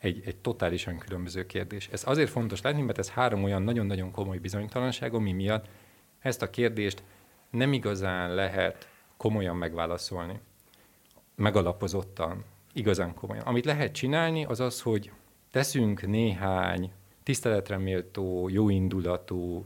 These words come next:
becslést azzal kapcsolatban, hogy hogyan befolyásolhatja a szavazók vélek-, viselkedését, hogy vajon mekkora eséllyel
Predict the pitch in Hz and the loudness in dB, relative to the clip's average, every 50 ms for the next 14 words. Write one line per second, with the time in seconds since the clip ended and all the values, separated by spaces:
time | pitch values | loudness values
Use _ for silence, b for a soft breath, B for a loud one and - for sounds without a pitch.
0 | - - 87 85 98 101 - - 92 87 - - 101 90 95 85 - - 110 - | -12 -10 -4 -2 -2 -2 -2 -4 -6 -6 -4 -4 -4 -2 -4 -4 -2 -4 -4 -2
1 | - - 107 95 101 98 101 101 98 - 131 123 117 110 110 98 113 101 - - | -2 -4 -2 -2 0 -2 -2 -2 0 2 4 4 6 4 4 4 2 0 2 2
2 | 101 92 90 90 85 - - 104 92 87 80 95 95 95 - - - 90 85 85 | 2 4 4 2 2 0 -2 -2 -2 -2 -2 -2 -4 -4 -6 -6 -4 -2 0 0
3 | 82 - - - 101 80 78 90 - - 135 127 123 113 104 117 110 101 - 110 | -2 -4 -4 -4 -2 -2 -2 -2 2 2 4 4 4 4 4 4 2 2 2 2
4 | 107 98 101 98 95 95 - 113 110 104 101 - 101 95 92 98 101 92 90 90 | 2 2 2 0 -4 -4 -6 -6 -6 -4 -2 -2 -2 -2 -2 -4 -6 -4 -4 -4
5 | 90 87 - - 95 90 90 - - 101 98 107 104 101 101 104 - - - 98 | -4 -4 -6 -6 -6 -8 -6 -6 -6 -4 -2 -2 -2 0 -2 -4 -4 -6 -4 0
6 | 98 95 95 - - - 95 90 90 85 87 87 92 | 0 0 0 0 -2 0 0 0 2 0 0 -2 -4